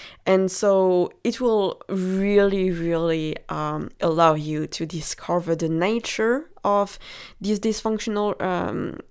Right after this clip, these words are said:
family relationships, and also you will realize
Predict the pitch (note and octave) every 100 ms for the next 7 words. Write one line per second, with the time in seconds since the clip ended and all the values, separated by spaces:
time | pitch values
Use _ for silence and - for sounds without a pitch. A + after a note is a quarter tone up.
0 | - - A3+ G#3 G#3 G#3+ G#3+ G3 G#3+ C4+
1 | B3 G#3+ F3+ - - - - - - -
2 | A#3+ D#4 D4+ G3 E3+ _ - _ _ -
3 | - - G#3+ A#3+ C4 - F#3 F3 F#3 -
4 | - - - - - G3+ G3+ B3+ C4+ C4+
5 | C#4+ C4 - F#3+ A3 G3+ F3+ F3 F3+ F#3+